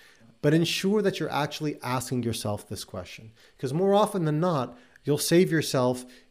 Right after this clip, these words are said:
years and years and years of confusion, of pain, of not understanding why it is you feel unfulfilled when all you really had to do was ask yourself these questions.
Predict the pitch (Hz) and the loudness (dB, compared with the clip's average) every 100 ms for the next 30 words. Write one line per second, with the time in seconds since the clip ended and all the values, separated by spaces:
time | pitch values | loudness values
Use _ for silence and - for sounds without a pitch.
0 | - 120 165 220 233 233 233 170 156 151 | -14 -2 4 4 6 4 4 2 0 -2
1 | 170 196 175 156 147 147 151 147 131 - | 2 4 4 2 -2 0 2 2 0 -4
2 | 127 - 131 123 165 190 110 95 - _ | -6 -2 -4 0 0 0 -2 -8 -16 _
3 | _ _ - 127 - - 180 180 127 - | _ _ -8 -8 -2 2 4 4 0 -8
4 | - _ _ _ _ 135 131 113 135 156 | -20 _ _ _ _ -2 0 -2 0 2
5 | 202 220 165 - 160 156 151 151 - - | 4 6 4 2 0 2 2 0 -2 -12
6 | - 117 139 180 185 165 139 139 135 - | -8 2 6 8 8 6 4 0 -4 -2
7 | 151 - 180 196 - - 226 226 110 104 | -2 0 0 0 -2 -6 0 0 0 -4
8 | - _ _ _ 143 139 160 180 208 175 | -14 _ _ _ -4 -2 2 4 4 4
9 | 175 151 131 131 123 120 120 117 123 - | 2 4 2 -2 -4 -4 -2 -2 -6 -14
10 | _ - 123 120 117 113 - 107 101 95 | _ -8 -6 -4 -4 -6 -8 -8 -6 -6
11 | 101 - _ _ - 104 101 - 90 - | -8 -16 _ _ -6 -4 -4 -6 -10 -10
12 | 107 104 - | -16 -16 -20